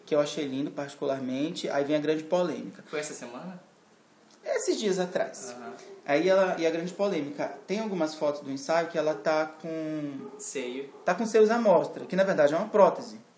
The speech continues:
Speaker 1: né?
Speaker 2: Uhum.
Speaker 1: Dá pra ver que é uma prótese. E ela foi super criticada, muita gente achou que, é, que ela não deveria nem expor, e muita gente achou que era falso demais.
Speaker 2: Uhum.
Speaker 1: Gente,
Speaker 2: Mas é uma prótese.
Speaker 1: é uma prótese.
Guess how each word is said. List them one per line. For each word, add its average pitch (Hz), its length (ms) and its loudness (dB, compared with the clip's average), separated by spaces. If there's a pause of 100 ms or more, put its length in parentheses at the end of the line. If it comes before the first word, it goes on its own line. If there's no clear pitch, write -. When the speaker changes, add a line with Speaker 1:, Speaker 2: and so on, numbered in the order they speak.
Speaker 1:
né? 127 240 -2
Speaker 2:
Uhum. 127 60 -10
Speaker 1:
Dá 131 100 6
pra 185 140 0
ver 160 140 -2
que - 80 -8
é - 20 -4
uma 190 120 -4
prótese. - 480 -4 (840)
E 415 40 -2
ela 453 200 2
foi 311 140 0
super 185 380 2
criticada, 165 760 2
muita 156 240 -2
gente 160 260 -4
achou 165 480 -4 (300)
que, 160 400 -4
é, 143 500 -2 (160)
que 160 140 -2
ela 151 160 4
não 165 100 -2
deveria 175 420 -2
nem 175 280 -4
expor, 196 440 -2 (220)
e 185 60 -2
muita 226 260 0
gente 175 260 -2
achou 196 560 0 (140)
que - 100 0
era 190 120 4
falso 190 360 4
demais. 175 640 -4 (180)
Speaker 2:
Uhum. 123 300 -14 (180)
Speaker 1:
Gente, 156 540 -6
Speaker 2:
Mas 139 160 -8
é 131 60 -2
uma 139 140 -4
prótese. 151 540 -4
Speaker 1:
é 147 60 8
uma 160 160 2
prótese. 185 880 0